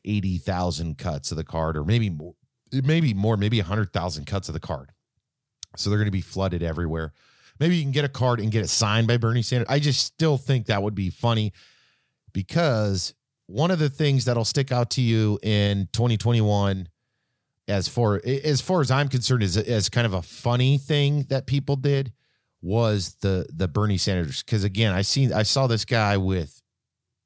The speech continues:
in so many different goofy areas and so many, and I, I think it's funny. I don't think it's funny that it's Barry San-, or I say Barry Sanders, Bernie Sanders. I don't, I,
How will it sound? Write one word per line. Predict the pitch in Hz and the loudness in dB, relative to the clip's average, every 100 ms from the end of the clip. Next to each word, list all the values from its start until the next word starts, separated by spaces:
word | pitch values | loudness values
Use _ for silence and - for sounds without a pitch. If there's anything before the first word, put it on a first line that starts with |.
| _ _ | _ _
in | 110 110 | -4 0
so | 90 - 139 | 2 2 4
many | 131 117 | 4 2
different | 113 120 104 | 0 0 0
goofy | 110 107 110 104 | 2 2 2 2
areas | 101 104 101 98 92 | 2 2 2 2 0
and | 92 82 | -2 0
so | - 113 | 2 2
many, | 107 90 _ - _ - | 0 -4 _ -20 _ -4
and | 104 92 | 0 2
I, | 123 90 | 0 0
I | 110 | -4
think | - 131 123 | -4 -2 0
it's | 117 | 0
funny. | - 135 107 | -2 0 2
I | 104 | 2
don't | 143 | 2
think | 139 | 2
it's | 120 | -2
funny | - 135 120 | 0 2 2
that | 104 | 0
it's | 78 | -2
Barry | - 110 110 | -2 0 0
San-, | 90 - 117 120 | 0 0 0 0
or | 101 85 78 _ _ _ - | -2 -4 -6 _ _ _ -10
I | 80 | -8
say | 78 | -6
Barry | 69 78 78 | -4 -4 -4
Sanders, | 71 71 71 | -6 -6 -8
Bernie | - 113 123 | -2 0 2
Sanders. | 101 92 85 76 | 0 0 -2 0
I | 110 | 0
don't, | 123 - | 0 -2
I, | 98 | -8